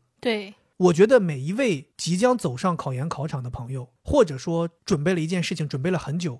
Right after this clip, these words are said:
Speaker 2: 即将去经受这次考验的朋友，你都要告诉自己，并不是这个结果一定是好的，你才是厉害的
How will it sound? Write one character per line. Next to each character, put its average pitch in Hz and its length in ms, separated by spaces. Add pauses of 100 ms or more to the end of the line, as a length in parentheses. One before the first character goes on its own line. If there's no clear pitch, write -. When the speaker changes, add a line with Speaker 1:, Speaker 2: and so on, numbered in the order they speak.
(140)
Speaker 2:
即 147 180
将 214 260
去 156 460
经 233 180
受 233 140
这 165 100
次 151 140
考 - 180
验 135 80
的 139 80
朋 123 200
友， 123 120 (300)
你 151 80
都 147 100
要 240 120
告 196 180
诉 139 100
自 135 140
己， - 220 (180)
并 330 180
不 156 120
是 165 120
这 196 140
个 165 80
结 151 320
果 143 220
一 135 100
定 214 160
是 - 100
好 - 320
的， - 260 (160)
你 147 120
才 139 160
是 156 100
厉 160 160
害 135 160
的 - 120